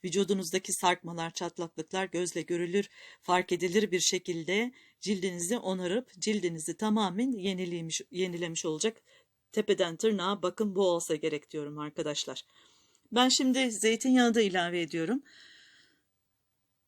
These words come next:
Ama bu şekilde ben, e, jellerle uğraşamam, e, derseniz aloe vera jeliniz varsa içerine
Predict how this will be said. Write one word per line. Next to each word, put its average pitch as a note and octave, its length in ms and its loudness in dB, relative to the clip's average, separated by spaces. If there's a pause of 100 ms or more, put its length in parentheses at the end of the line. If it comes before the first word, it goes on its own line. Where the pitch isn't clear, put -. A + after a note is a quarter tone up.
(1700)
Ama A3+ 240 2
bu B3 80 0
şekilde A3+ 480 4
ben, A3 300 4
e, F3+ 220 -2
jellerle G3+ 520 4
uğraşamam, G3 680 2 (1000)
e, E3+ 400 -6
derseniz G3 760 0 (920)
aloe G#3 400 8
vera A3+ 260 10
jeliniz F3+ 520 0
varsa A#3 380 2
içerine G3+ 680 -2